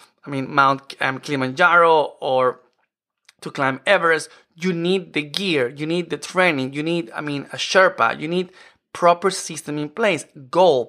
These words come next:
plans, setting it up. And that is where people fail on making money online. They do it because they think it's a scheme. They do it because they think it's quick. They do it because they think it's easy.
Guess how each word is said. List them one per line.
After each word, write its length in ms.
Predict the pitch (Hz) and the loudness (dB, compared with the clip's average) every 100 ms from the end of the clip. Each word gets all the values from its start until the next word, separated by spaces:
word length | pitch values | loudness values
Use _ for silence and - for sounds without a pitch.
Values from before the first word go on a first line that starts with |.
| - | -6
plans, 480 | 170 185 180 131 113 | -4 0 2 0 -4
setting 420 | - 185 175 175 | -2 2 4 4
it 100 | 180 | 2
up. 280 | 185 151 - - - _ | 2 2 -4 -20 -20 _
And 160 | 160 156 | -8 0
that 180 | 156 196 | 2 2
is 160 | 214 | 0
where 60 | 240 | -2
people 300 | 226 180 160 | -4 -4 -8
fail 520 | - - 143 139 139 - | -8 2 4 4 2 -2
on 200 | 139 139 | -4 -2
making 340 | 131 123 135 | -2 -2 -6
money 300 | 127 117 123 | -2 -2 -2
online. 380 | 113 104 95 82 - | -4 -6 -10 -14 -4
They 160 | 139 | -2
do 280 | 135 135 190 | -2 2 4
it 100 | 233 | 4
because 260 | 247 196 175 | 2 2 0
they 80 | |
think 240 | 170 165 151 | 0 0 -2
it's 120 | 143 | -4
a 60 | 135 | -8
scheme. 540 | - - 135 156 214 - - - | -10 -6 -2 0 0 -6 -16 -6
They 80 | 151 | 0
do 140 | 151 | 4
it 60 | 190 | 2
because 260 | 226 185 | 2 0
they 100 | 156 | 0
think 320 | 151 - 139 131 | 0 -2 -4 -6
it's 180 | 127 | -8
quick. 460 | - - 147 202 - | -10 -2 0 0 0
They 80 | 143 | -4
do 160 | 139 | 0
it 60 | 180 | -2
because 240 | 202 180 | 0 -2
they 60 | 156 | -2
think 240 | 147 143 | -4 -6
it's 140 | 131 - | -8 -6
easy. 320 | 226 247 175 | -2 -2 -2